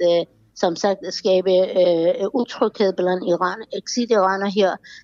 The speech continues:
Øh, så nogle af dem holder sig væk fra for eksempel vores støttedemonstrationer. Og så nogen som os, som er aktive og går forud og arrangerer demonstrationer og sådan noget,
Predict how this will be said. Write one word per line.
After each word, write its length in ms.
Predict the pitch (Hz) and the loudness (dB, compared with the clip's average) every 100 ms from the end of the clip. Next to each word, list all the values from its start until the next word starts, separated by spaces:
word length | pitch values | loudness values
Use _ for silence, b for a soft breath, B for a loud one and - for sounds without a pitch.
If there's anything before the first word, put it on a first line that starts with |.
| B 185 | B 2
Øh, 380 | 170 185 - | 4 2 0
så 320 | - 220 190 190 | -2 2 2 2
nogle 280 | 190 208 208 | 0 0 0
af 60 | |
dem 200 | 190 196 | 0 -2
holder 280 | 170 185 170 | 0 0 0
sig 280 | 170 170 165 | -2 -4 0
væk 120 | 196 208 - | -2 0 0
fra 160 | 196 185 | 0 0
for 80 | 196 | -2
eksempel 400 | 180 - 208 208 | -2 -2 -4 -4
vores 220 | 180 170 165 160 - | -4 -2 -4 -10 -4
støttedemonstrationer. 1120 | 202 220 208 190 - 180 170 - 170 170 170 - B B B | -2 -2 -4 -6 -4 -2 -2 -4 -6 -4 -6 -8 B B B
Og 80 | |
så 120 | 180 196 | -2 0
nogen 260 | 196 202 | 2 0
som 260 | 202 190 185 | 0 -2 0
os, 200 | 208 233 | -2 -2
som 320 | - - - 269 | -6 -6 -6 -2
er 360 | 185 202 214 | 0 0 0
aktive 520 | 180 - - 170 165 165 | -4 -6 -6 -6 -4 -2
og 240 | 160 160 | 0 0
går 200 | 180 170 - | 0 0 2
forud 460 | 180 196 185 185 | 4 4 2 0
og 260 | 180 175 - B B B | 2 0 0 B B B
arrangerer 540 | 180 160 165 - 220 220 | -2 0 -2 -2 0 0
demonstrationer 880 | 190 185 - 175 160 - 170 170 165 | 0 -4 -2 -2 -2 -2 -4 -2 -2
og 80 | 160 | -2
sådan 180 | 175 170 | -2 -2
noget, 140 | 165 | -6